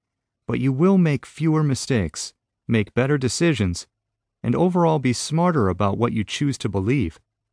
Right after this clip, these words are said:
There are ways to consistently think better. You might be left with more questions, but sometimes asking the right questions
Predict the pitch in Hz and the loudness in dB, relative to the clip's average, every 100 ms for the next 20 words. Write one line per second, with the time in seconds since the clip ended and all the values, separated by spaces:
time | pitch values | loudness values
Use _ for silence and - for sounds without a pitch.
0 | _ _ _ _ _ - 143 143 127 147 | _ _ _ _ _ 0 2 2 2 2
1 | 170 165 - - 120 - 160 - - 143 | 2 0 -4 0 2 2 -2 -2 -2 -2
2 | 147 - 131 123 - 117 95 71 - _ | -4 -2 -2 -2 -2 0 0 -4 -10 _
3 | _ _ _ _ _ 131 135 165 185 165 | _ _ _ _ _ 0 4 4 2 2
4 | 139 151 - 127 110 135 127 - 165 151 | 2 0 -2 -4 -2 0 0 0 -2 -2
5 | - 90 80 - _ _ _ _ _ - | -2 -2 -4 -10 _ _ _ _ _ -6
6 | 117 - 202 190 170 135 123 - 156 - | -6 0 2 2 2 2 0 -2 -4 -2
7 | 151 120 104 135 165 - 110 90 - 90 | -2 0 0 -2 -2 -2 -2 -2 -2 -4
8 | 78 - | -4 -10